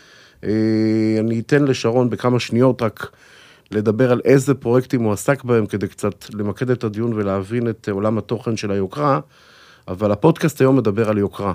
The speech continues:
כולם מדברים על יוקרה, הפרסומות מדברות על יוקרה, אין היום פרויקט שהוא לא מגדיר את עצמו כיוקרה, אבל אף אחד לא שאל את עצמו באמת מה זה יוקרה.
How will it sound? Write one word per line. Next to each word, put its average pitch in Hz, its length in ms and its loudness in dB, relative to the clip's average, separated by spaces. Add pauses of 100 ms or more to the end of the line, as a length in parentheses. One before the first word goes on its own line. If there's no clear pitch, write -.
(120)
כולם 117 280 2
מדברים 120 260 2
על 107 60 0
יוקרה, 139 460 2 (720)
הפרסומות 98 1040 0
מדברות 139 380 4
על 127 80 2
יוקרה, 104 540 -2
אין 131 120 4
היום 131 140 6
פרויקט 117 280 -2
שהוא 110 140 0
לא 113 80 4
מגדיר 107 360 0
את 131 100 -4
עצמו 127 280 0
כיוקרה, 104 520 -2 (640)
אבל 98 340 0
אף 135 120 0
אחד 127 180 -2
לא 120 80 0
שאל 117 220 0
את 123 120 -2
עצמו 110 240 -2
באמת 104 300 -4
מה 101 120 -2
זה 95 140 -4
יוקרה. 87 320 -4